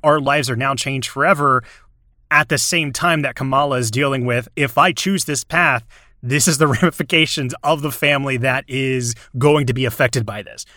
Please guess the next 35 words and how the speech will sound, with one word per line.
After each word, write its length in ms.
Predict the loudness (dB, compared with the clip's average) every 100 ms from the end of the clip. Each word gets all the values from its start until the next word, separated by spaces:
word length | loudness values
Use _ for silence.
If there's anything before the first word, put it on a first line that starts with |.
| -6
So 180 | -4 -2
it's 160 | 0
not 280 | 4 4 2
just 300 | -2 -4 -4
me, 320 | -2 0 0
and 220 | -2 -2
that 160 | -2 -2
is 100 | -2
her 140 | -4 -8
growth 380 | -4 -2 -2
moment, 340 | -4 -6 -6 -4
going 300 | -2 -2 -2
from 260 | -2 -2
the, 260 | 0 0 0 -4 -16 -6
"Here's 240 | 0 0
the 80 | 0
fantasy 560 | -4 -2 -2 0 -2 -2
I 120 | -2
have 260 | 0 0 0
of 120 | -2
what 200 | -4 -2
being 180 | -4 -2
a 40 |
superhero 540 | -6 -6 -2 0 0
means, 460 | 0 -2 -2 -2 -4 -10 -14
and 140 | -8 -8
here 280 | -6 -4 -2
is 100 | -2
the 100 | -2
reality 460 | 0 0 0 -2
of 60 | -4
what 120 | -8
it 80 | -2
actually 400 | 0 0 -4 -10
means." 500 | -10 -10 -10 -8 -10